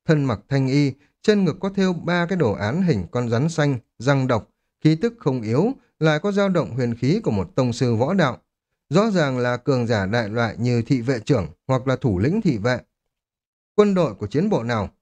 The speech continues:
lại dám gây rối trước cổng của Cực Nhạc Sơn Trang? Người mặc áo choàng xanh với ba con rắn răng xanh, nanh độc lớn tiếng quát. Lâm Bắc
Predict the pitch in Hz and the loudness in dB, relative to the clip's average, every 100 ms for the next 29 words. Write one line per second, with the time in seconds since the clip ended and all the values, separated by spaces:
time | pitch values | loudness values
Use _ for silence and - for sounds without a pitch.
0 | - 143 131 127 185 165 131 120 160 247 | -2 0 0 2 2 2 2 0 0 -2
1 | 240 117 90 110 139 120 127 110 156 147 | -2 -2 -2 -4 -4 -2 -2 0 0 2
2 | 156 151 107 _ _ _ _ _ - 165 | 2 -2 -4 _ _ _ _ _ 2 4
3 | 165 160 165 220 202 147 160 202 202 214 | 4 -2 -4 -4 -2 -2 -2 -2 0 0
4 | 202 196 196 185 139 156 254 - _ 104 | 0 0 0 0 0 0 -2 -6 _ -8
5 | 101 127 151 143 139 156 147 135 - _ | -2 2 2 0 -2 -2 0 -2 -6 _
6 | _ 135 147 147 135 101 - 104 143 165 | _ 0 2 2 0 -2 -2 0 0 0
7 | 131 160 202 226 _ _ _ _ _ 202 | -2 0 -2 -2 _ _ _ _ _ 2
8 | 208 233 | 2 0